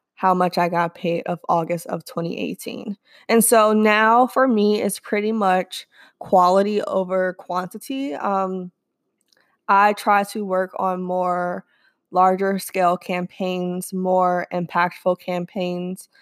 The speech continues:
instead of working on a lot of smaller ones. And what comes into play here is that I am starting to work with the same brands. So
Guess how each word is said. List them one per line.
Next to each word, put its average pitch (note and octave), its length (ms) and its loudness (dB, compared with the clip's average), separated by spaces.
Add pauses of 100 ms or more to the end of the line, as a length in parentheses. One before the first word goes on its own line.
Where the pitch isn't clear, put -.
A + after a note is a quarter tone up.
(280)
instead F#3+ 440 2
of F3+ 280 4
working F#3 340 -2
on F#3+ 100 0
a F3+ 80 -2
lot F3+ 180 2
of F3 100 -2
smaller E3+ 480 0
ones. B3 480 2
And F#3+ 380 0 (380)
what F#3+ 440 0
comes F#3+ 320 -2
into G3 280 -4
play F#3 320 0
here G3+ 400 0
is - 320 -2
that F3+ 300 2 (400)
I F3+ 300 4
am G#3 220 0
starting F#3 340 0
to F#3+ 160 -2
work E3 220 -2
with F3 140 -2
the E3+ 80 -10
same F#3+ 320 -4
brands. G3+ 460 0
So F#3+ 320 2